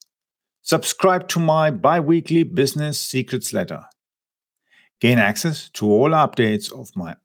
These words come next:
ultimate guide on business growth strategies. These can be applied to your business in the U S, Canada, or Europe. Check it out.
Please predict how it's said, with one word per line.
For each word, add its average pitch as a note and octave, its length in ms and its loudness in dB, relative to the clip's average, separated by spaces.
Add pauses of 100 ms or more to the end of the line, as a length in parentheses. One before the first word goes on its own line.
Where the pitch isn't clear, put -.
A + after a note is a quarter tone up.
(100)
ultimate E3 600 -2
guide A#2+ 520 0 (380)
on F2 220 -6
business C3+ 600 0 (180)
growth B2 540 0 (300)
strategies. F2 1000 -4 (720)
These F#3 180 4
can D#3 200 2
be C#3 80 2
applied B2 420 0
to G#2 100 -8
your G#2+ 300 0
business G#2 540 0 (560)
in F3 180 4
the D#3+ 120 4
U A#2 180 4
S, G2+ 320 -2 (180)
Canada, D3 560 2 (180)
or A#2+ 200 4
Europe. G2 400 -2 (520)
Check D#3 220 2
it C3+ 80 0
out. - 340 -2